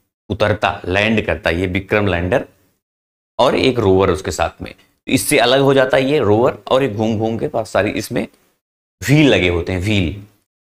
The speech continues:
उस पे जाके सारी जानकारी वो देता, कैसी मिट्टी है, बहुत सारी चीजें। और जो ऑर्बिटर होता है, वो चंद्रमा के चारों, ये है ऑर्बिटर, ये चंद्रमा के चारों ओर घूमता रहता है, घूमता रहता है, घूमता रहता है,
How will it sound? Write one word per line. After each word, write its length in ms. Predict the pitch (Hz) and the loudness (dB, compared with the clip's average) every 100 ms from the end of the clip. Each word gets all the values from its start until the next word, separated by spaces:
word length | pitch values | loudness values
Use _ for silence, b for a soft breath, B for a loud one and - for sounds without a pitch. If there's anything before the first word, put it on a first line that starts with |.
| - | -2
उस 120 | 131 | 0
पे 100 | - | 2
जाके 300 | 139 120 123 | 2 2 0
सारी 280 | 180 123 120 | -2 0 0
जानकारी 460 | 127 117 104 98 107 | 0 0 0 -2 -2
वो 60 | |
देता, 300 | 98 82 80 76 - _ _ _ _ _ _ | -4 -6 -6 -8 -10 _ _ _ _ _ _
कैसी 260 | 117 110 117 | 0 0 -2
मिट्टी 400 | 101 98 - 107 | -2 -2 0 0
है, 380 | 95 87 87 87 _ _ _ _ _ _ _ _ - | 0 -2 -4 -6 _ _ _ _ _ _ _ _ 2
बहुत 180 | 185 - | 4 4
सारी 160 | 92 | 0
चीजें। 300 | 87 - - - b b b - | -4 -10 -14 -18 b b b -2
और 400 | 131 165 - - _ _ _ _ _ - | 2 2 0 -10 _ _ _ _ _ -10
जो 360 | 107 143 151 123 | 0 0 2 2
ऑर्बिटर 440 | 120 117 117 160 | 2 2 2 2
होता 240 | 147 147 | 2 2
है, 220 | 156 156 - - | 0 -2 -4 -2
वो 60 | |
चंद्रमा 480 | - - 113 117 135 | 0 0 0 0 0
के 140 | 139 | 0
चारों, 280 | 139 117 113 | 0 0 2
ये 160 | 110 131 | 2 4
है 80 | 110 | 2
ऑर्बिटर, 440 | 98 90 80 - _ b b b _ - | 2 0 -2 -6 _ b b b _ 0
ये 80 | 165 | 0
चंद्रमा 520 | 160 123 113 120 147 | 2 2 2 2 2
के 120 | 160 | 0
चारों 340 | 143 113 123 | 0 2 2
ओर 100 | 127 | 2
घूमता 400 | 139 104 92 90 | 2 2 0 0
रहता 260 | 87 78 78 | 0 -2 -6
है, 120 | 82 | -6
घूमता 340 | 85 95 90 95 | -4 -4 -2 0
रहता 260 | 82 80 | -2 -2
है, 100 | 175 | -2
घूमता 320 | 160 170 - 90 | 2 2 2 0
रहता 280 | - - | -2 -10
है, 80 | - | -20